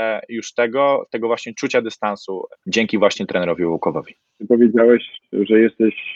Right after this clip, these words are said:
Speaker 2: e, grzbiecistą, ale mnie nurtuje od bardzo dawna takie pytanie. Miałeś siedemnaście lat, zostałeś mistrzem Europy juniorów na dwieście kraulem.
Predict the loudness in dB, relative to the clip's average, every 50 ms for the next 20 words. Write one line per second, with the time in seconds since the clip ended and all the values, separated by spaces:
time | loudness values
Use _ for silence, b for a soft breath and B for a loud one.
0 | -2 0 2 2 2 2 2 0 -2 -2 2 2 2 4 4 0 -2 -2 _ -4
1 | -2 -2 0 0 0 0 0 -2 -6 b b b b b b b _ _ 0 2
2 | 4 6 6 6 4 4 6 6 8 8 8 8 6 4 2 4 4 4 4 4
3 | 2 0 0 0 0 0 -2 -2 -4 -8 -8 -8 -10 -10 -10 -10 -10 -8 -8 -8
4 | -6 -4 -4 -4 -6 -6 -8 -8 -6 -2 -2 -2 0 0 0 2 2 2 2 0
5 | -2 -2 -2 0 2 2 2 0 -2 _ _ -10 -8 -4 -2 -2 -4 -2 -4 -6
6 | -6 -6 -6 -6 -4 -2 0 0 0 2 2 0 0 0 0 0 0 0 -4 _
7 | _ -8 -4 -4 -2 0 0 -2 -2 -4 -6 -6 -2 -2 -2 -2 -2 -4 -4 0
8 | 2 2 2 0 -2 -6